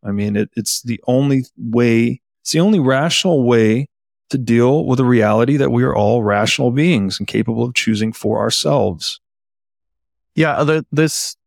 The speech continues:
Speaker 2: once again reminds me of Hoppe's argumentation ethics, which basically say that if, uh, you have to, if you argue with someone, you have to respect their property rights, uh, because property rights are derived from the fact that you own your own faculties.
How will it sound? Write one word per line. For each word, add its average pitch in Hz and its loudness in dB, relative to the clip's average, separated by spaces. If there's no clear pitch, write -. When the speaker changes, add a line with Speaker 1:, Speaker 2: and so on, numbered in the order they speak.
Speaker 2:
once 151 0
again 147 0
reminds 135 0
me 139 2
of 120 2
Hoppe's 127 -2
argumentation 123 0
ethics, 110 -2
which 123 0
basically 131 0
say 123 0
that 113 0
if, - -6
uh, 113 -2
you 127 2
have 139 0
to, 123 2
if 139 -2
you 151 2
argue 139 0
with 120 2
someone, 117 0
you 120 0
have 117 -2
to - -2
respect 117 0
their 123 2
property 123 -2
rights, 101 -2
uh, 113 0
because 123 -2
property 131 -2
rights 120 0
are 117 2
derived 117 -2
from 117 0
the 110 2
fact 110 -4
that 110 0
you 110 2
own 117 2
your 110 2
own 110 2
faculties. 107 -4